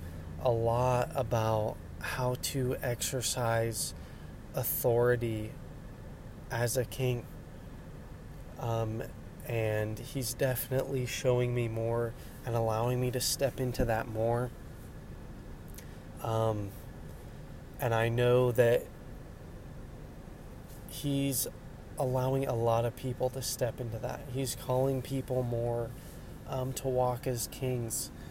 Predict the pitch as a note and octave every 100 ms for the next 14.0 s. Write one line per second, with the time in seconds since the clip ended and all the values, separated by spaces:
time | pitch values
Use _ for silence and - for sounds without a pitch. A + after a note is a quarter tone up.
0 | - - - - - - - A#2+ A#2 A#2
1 | A2+ G#2+ - - - - - - - -
2 | - - - - - - - - - A#2
3 | C3+ B2+ A#2+ B2+ - - C3+ B2 B2 A#2
4 | A2 A2 - - - - - - - -
5 | - - - - - - A#2 - - A#2+
6 | A#2+ A2+ B2 B2 B2 A#2 - B2 A#2 B2
7 | A#2 A2 A#2 A2+ A#2 A#2 - B2 A#2+ A2+
8 | A#2+ B2 A#2+ - - - - - - B2
9 | C3 A#2+ A#2+ A#2 A#2+ C3 A#2 A2+ B2+ A#2
10 | A2+ - A#2+ B2+ A#2+ - - B2+ A#2 A2+
11 | A2 C3 B2 A#2+ A#2 B2+ A#2 A#2 A#2 -
12 | - - - - - - C3 A#2+ A#2+ C3
13 | - C#3+ C3 B2 C3+ C3+ B2 - -